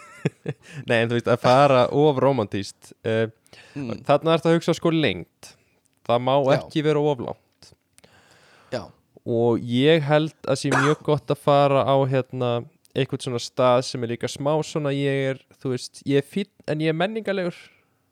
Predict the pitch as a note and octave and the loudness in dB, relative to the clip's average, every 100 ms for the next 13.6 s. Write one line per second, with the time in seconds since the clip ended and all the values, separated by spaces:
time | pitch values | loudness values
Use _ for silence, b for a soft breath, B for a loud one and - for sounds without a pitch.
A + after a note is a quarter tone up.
0 | _ _ _ _ D#3+ D3 C#3 C3 A#2+ A2+ | _ _ _ _ -4 -4 -4 -8 -8 -12
1 | B2 - B2+ B2 G#2+ _ _ - C3+ C#3 | -14 -10 -10 -10 -16 _ _ -4 -2 0
2 | C#3 C#3+ C#3+ D3+ - _ D#3 C#3+ C3+ - | 0 2 2 0 -6 _ -2 -2 -4 -6
3 | C#3+ C#3 C#3+ C#3+ D3 - _ - C#3+ C3+ | -8 -6 -4 -2 -2 -6 _ -6 -4 -4
4 | - _ _ _ _ _ _ _ _ _ | -10 _ _ _ _ _ _ _ _ _
5 | - C#3+ C#3 D3 - F#3+ A3 - G#3 G3+ | -2 -2 -2 -6 -2 -4 -4 -10 -2 0
6 | F#3+ F#3 - - D3+ D#3 D#3+ D#3 - - | 0 -2 -8 -6 -2 0 0 -2 -8 -6
7 | D3 D3+ C3+ C3+ C3 - _ _ _ - | -6 -4 -4 -2 -2 -6 _ _ _ -4
8 | B2 A#2 G#2+ - _ _ D#3 D#3+ - - | -2 -2 -4 -12 _ _ -2 -2 -2 -6
9 | - - - _ _ _ _ _ _ _ | -10 -14 -16 _ _ _ _ _ _ _
10 | _ _ _ C3+ A#2+ G#2+ - b b b | _ _ _ -10 -10 -16 -20 b b b
11 | - B2+ B2+ C#3 D3 D3+ - C#3+ - C#3+ | -4 -4 0 2 2 2 0 -4 -2 0
12 | C3+ - C3+ C3 B2+ - E3 C#3+ C#3 - | 0 0 2 2 2 -4 -4 -2 -2 0
13 | F3+ G3+ G3 _ - | 2 0 -2 _ -4